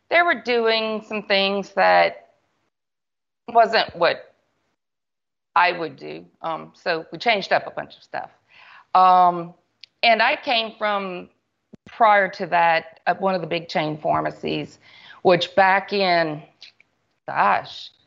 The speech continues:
I guess two thousand eight or nine, we learned how to do M T Ms at that point. So they already knew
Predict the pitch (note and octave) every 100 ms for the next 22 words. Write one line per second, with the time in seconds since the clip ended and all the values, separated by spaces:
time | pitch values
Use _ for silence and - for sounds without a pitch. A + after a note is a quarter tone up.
0 | _ _ _ - C#3+ G#3 G#3 - - G#3+
1 | G3 G#3+ G#3 G3+ F3 E3 - D#3+ F#3 F3
2 | D3+ D3+ D#3 D#3+ F3 E3+ F#3 F#3 _ _
3 | _ - F#3 F3+ F3 F3+ - F#3 E3 E3
4 | D#3+ E3+ D#3+ - E3+ D#3+ F#3 E3 D#3 D3
5 | C#3+ D#3+ D3 E3 C#3 - F3 F3+ B3 C4
6 | F#3+ E3 F3+ F3+ D3+ C#3+